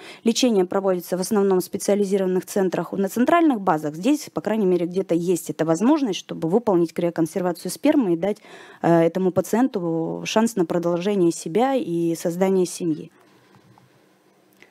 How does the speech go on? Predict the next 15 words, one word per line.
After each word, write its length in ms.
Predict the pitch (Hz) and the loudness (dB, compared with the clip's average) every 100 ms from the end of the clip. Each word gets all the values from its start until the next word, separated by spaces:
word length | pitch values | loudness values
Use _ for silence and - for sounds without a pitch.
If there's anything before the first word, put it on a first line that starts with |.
| _ _ _ _ _ _ | _ _ _ _ _ _
Разрешите 500 | 220 247 233 294 - | 0 0 2 2 2
вам 160 | 247 226 | 2 2
представить, 640 | 226 - - 254 233 - | 0 0 2 4 2 0
э, 240 | 208 196 196 | -2 0 0
клинический 520 | 220 262 240 - 233 | 2 2 2 -2 -4
случай 420 | - 240 - 220 - | 0 0 0 -2 0
успешного 600 | 247 - 220 185 185 175 | -2 2 2 4 4 4
лечения 440 | 180 - 190 180 | 2 2 2 4
внегонадной 560 | 180 190 202 202 175 170 | 2 2 2 2 2 0
герминогенной 800 | 185 196 196 196 185 170 170 175 - - | 0 0 0 0 0 2 0 -2 -10 -4
несеминомной 760 | 208 196 202 196 185 170 180 | -2 0 2 2 4 4 4
опухоли. 560 | 185 180 285 - 302 330 330 _ _ _ | 2 0 0 4 4 4 0 _ _ _
Лечили 400 | 226 233 - 196 | -2 0 0 0
мы 160 | 180 170 | 2 2
его 240 | 170 170 | 0 -2